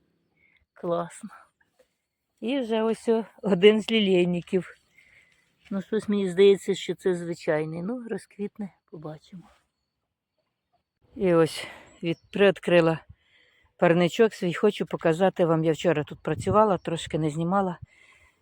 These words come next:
Е, дивіться вже, яка гарна цибулька в мене. Я дуже задоволена. Не знаю, може вона вище буде рости і буде їй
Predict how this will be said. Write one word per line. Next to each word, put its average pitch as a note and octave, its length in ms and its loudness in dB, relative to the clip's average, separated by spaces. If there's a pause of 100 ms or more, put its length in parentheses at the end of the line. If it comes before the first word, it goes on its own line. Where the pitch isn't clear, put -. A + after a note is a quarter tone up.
Е, D#3+ 220 -4
дивіться E3+ 400 -2
вже, D#3 180 -4
яка D#3+ 180 -2
гарна D#3+ 340 -4
цибулька F3 720 -6
в A#3 40 -10
мене. B3 260 -4 (1300)
Я F#3+ 100 -2
дуже E3+ 300 -4
задоволена. F#3+ 840 0 (760)
Не F#3 140 2
знаю, F3 320 4
може E3+ 260 2
вона F3 220 2
вище F3 320 0
буде D#3+ 240 2
рости E3+ 340 0
і E3 60 -2
буде D#3+ 240 -2
їй E3 300 -2